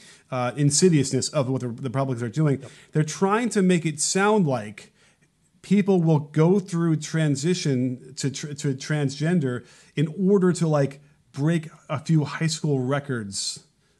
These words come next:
Speaker 1: that girls
Speaker 2: <laughs>
Speaker 1: have in certain sports, right? That's sort of what they're trying to
Speaker 2: Well,
Speaker 1: make it
Speaker 2: that's
Speaker 1: sound like to, which you can't possibly have, 'cause that's what they're going to do.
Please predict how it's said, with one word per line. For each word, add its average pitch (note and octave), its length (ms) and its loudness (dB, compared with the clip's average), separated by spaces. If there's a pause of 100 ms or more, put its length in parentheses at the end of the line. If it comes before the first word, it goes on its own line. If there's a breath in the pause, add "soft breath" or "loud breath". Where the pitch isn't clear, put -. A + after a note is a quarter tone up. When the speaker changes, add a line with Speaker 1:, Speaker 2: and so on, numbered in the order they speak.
(160)
Speaker 1:
that C3 180 -4
girls C3 340 0
Speaker 2:
<laughs> - 20 8
Speaker 1:
have A#2 580 -2
in C3 140 -4
certain B2+ 300 -6
sports, A2+ 380 -12 (300 loud breath)
right? E3+ 240 4
That's G#3 260 2
sort A#3 260 0
of F3 80 2
what G3 140 4
they're E3+ 120 2
trying F#3 340 0
to E3 40 6
Speaker 2:
Well, F4 140 12
Speaker 1:
make F#4 100 10
it - 40 0
Speaker 2:
that's - 200 -4
Speaker 1:
sound C#4+ 400 6
like B2+ 220 0
to, B2+ 200 -2
which A#2+ 200 -4
you B2 80 -2
can't C3 280 -2
possibly B2+ 480 -2
have, A2+ 280 -6
'cause A#2+ 80 -4
that's C3 180 -4
what B2+ 100 -8
they're B2 100 -6
going A#2 220 -8
to A2 80 -10
do. G2 300 -14